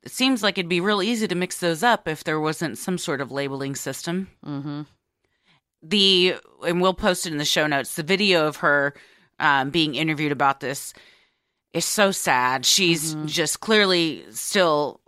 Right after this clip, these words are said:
Speaker 1: so broken up about it. And it shows the urns that she was given. Wha-, and they're both just huge metal urns. I
Speaker 2: Mm-hmm.
Speaker 1: mean, my dad was cremated. Tommy's mom was cremated. It's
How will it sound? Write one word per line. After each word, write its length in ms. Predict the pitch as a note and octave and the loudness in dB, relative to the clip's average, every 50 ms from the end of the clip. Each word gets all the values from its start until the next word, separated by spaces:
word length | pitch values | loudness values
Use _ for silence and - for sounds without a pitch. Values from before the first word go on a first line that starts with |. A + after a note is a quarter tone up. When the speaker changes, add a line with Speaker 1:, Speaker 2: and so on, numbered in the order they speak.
| - - | -18 -14
Speaker 1:
so 240 | - - - F3+ F3 | -6 0 0 0 2
broken 360 | D3+ F#3 E3 D#3+ - F#3 D3+ | 4 2 2 2 0 0 0
up 140 | D3 D3 - | 0 -2 -2
about 300 | F3 B2 D#3 C#3 C#3 C#3 | 0 2 4 4 4 4
it. 160 | C#3+ - - | 2 0 0
And 120 | D#3+ E3+ | 0 0
it 100 | E3 B2+ | 0 2
shows 420 | - - - G#3 G3+ G#3 G#3 F#3+ - | 2 4 4 4 4 4 2 0 0
the 140 | F3 - - | -2 0 2
urns 360 | E3+ F3 E3+ E3+ F3+ F3+ - | 4 4 4 4 2 0 -2
that 100 | D3+ A#2 | -2 -2
she 160 | - - F#3 | 0 0 0
was 200 | D#3 D#3 D#3 C3+ | 0 -2 -4 -4
given. 440 | C3 D#3+ D#3+ D3+ E3 D3+ D3+ D#3 D3+ - _ _ _ _ _ _ _ _ _ _ _ _ _ _ D3 D3 | -2 -2 -2 0 0 -2 -2 -4 -8 -10 _ _ _ _ _ _ _ _ _ _ _ _ _ _ -6 -2
Wha-, 140 | F3 F#3+ - | -2 0 2
and 160 | - G3+ G3+ | 2 2 4
they're 100 | G3 G3 | 2 2
both 260 | F3+ G3 G#3 A3+ B3+ - | 4 4 4 4 2 0
just 340 | - A#3+ A3+ - - - _ _ _ _ | -4 -4 -4 -4 -8 -14 _ _ _ _
huge 480 | - - A#3 A#3+ B3 C4 B3+ G3+ - | -8 -2 2 2 2 2 2 0 -2
metal 380 | F3+ F3+ F#3 G#3 A#3 A#3 G3 - | 0 2 2 2 2 2 0 0
urns. 480 | F#3 G#3 B3+ D4 C4 F#3+ E3 D#3+ - - _ _ | 0 2 4 4 4 2 0 -2 -4 -8 _ _
I 80 | D#3+ | 0
Speaker 2:
Mm-hmm. 80 | G3+ G#3+ | 0 2
Speaker 1:
mean, 380 | A3+ A3 A3 G#3+ G#3 G3+ F3+ D#3 _ _ _ _ _ _ _ _ _ _ _ _ _ _ _ _ _ _ _ _ | 2 2 2 2 2 0 -2 -6 _ _ _ _ _ _ _ _ _ _ _ _ _ _ _ _ _ _ _ _
my 180 | - F#3+ A3+ A#3+ | 0 2 2 4
dad 260 | G#3+ A#3 A3 A3+ A3+ | 6 6 6 6 6
was 140 | A3 A3+ - | 4 -2 -6
cremated. 640 | - - G3 F3+ E3 E3 D3+ D3 D3 D3 D3+ D#3 - _ _ _ _ _ _ _ _ _ | -4 -2 0 0 2 2 0 2 2 0 0 -2 -4 _ _ _ _ _ _ _ _ _
Tommy's 380 | - G#3 G#3+ A3 A3 G#3+ F#3 F#3+ | 0 2 2 2 2 0 -2 2
mom 220 | F#3+ F3+ F3+ E3+ | 4 4 4 4
was 120 | E3+ D#3+ - | 2 -2 -4
cremated. 580 | - - E3+ D3+ D3 C#3+ C#3 C3+ C#3 C#3 C#3 - _ _ _ _ _ _ _ _ _ _ _ _ _ _ _ _ _ _ _ _ - | -4 -2 -2 0 0 0 0 0 -2 -4 -4 -8 _ _ _ _ _ _ _ _ _ _ _ _ _ _ _ _ _ _ _ _ 0
It's 380 | G3 G3 - - - - - | 0 0 0 -2 -4 -4 -6